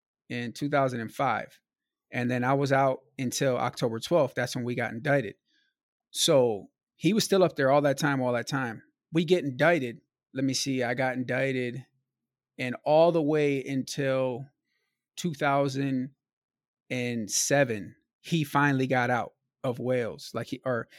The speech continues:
he got out at the end of the year or something. He wasn't out, man, probably two months, and he ended up being twenty-third. He ended up becoming twenty-third Street, and he was probably out, like, two, maybe three months. <clears throat>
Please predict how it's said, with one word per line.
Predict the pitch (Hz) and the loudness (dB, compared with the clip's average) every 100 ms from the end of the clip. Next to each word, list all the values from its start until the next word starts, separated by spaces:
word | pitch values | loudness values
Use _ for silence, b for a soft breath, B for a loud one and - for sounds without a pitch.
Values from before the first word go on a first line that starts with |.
| B | B
he | - | 2
got | 147 139 | 6 8
out | 131 | 8
at | 123 | 4
the | 123 120 | -2 -2
end | 139 135 | 0 0
of | 127 | 0
the | 117 | -2
year | 127 127 113 | 2 2 0
or | 107 | -4
something. | 110 107 113 - _ _ _ _ _ | -6 -8 -14 -16 _ _ _ _ _
He | 147 143 | 2 4
wasn't | 147 147 139 | 4 4 2
out, | 143 139 | 2 0
man, | 135 131 127 | -2 -2 0
probably | 139 135 135 | 0 0 -2
two | - 151 | -2 -2
months, | 143 123 - - - _ | 0 -4 -6 -12 -12 _
and | 127 123 123 | -10 -6 0
he | 135 | 2
ended | 131 135 | 4 4
up | 131 | 4
being | 131 139 143 - - | 2 4 2 -4 -14
twenty-third. | - 147 147 151 135 135 - _ | -2 0 2 2 2 0 -6 _
He | - | -6
ended | 135 131 | -4 -4
up | |
becoming | 131 135 131 131 | -4 -4 -2 -2
twenty-third | 131 143 143 139 127 131 | -2 -2 -2 0 -2 -2
Street, | - 135 135 _ _ _ _ _ _ _ _ _ 120 | -4 -4 -4 _ _ _ _ _ _ _ _ _ -8
and | 117 123 | -8 -4
he | 131 | -4
was | 135 | -2
probably | 139 127 139 | -2 0 2
out, | 123 117 | 0 -2
like, | 113 - | -8 -6
two, | - 160 | -6 -4
maybe | 151 156 156 | -2 -2 -2
three | 160 156 | 0 2
months. | 156 135 135 - - _ B B B _ - | 2 -2 -4 -8 -14 _ B B B _ -6
<clears throat> | 190 - - | -4 -2 2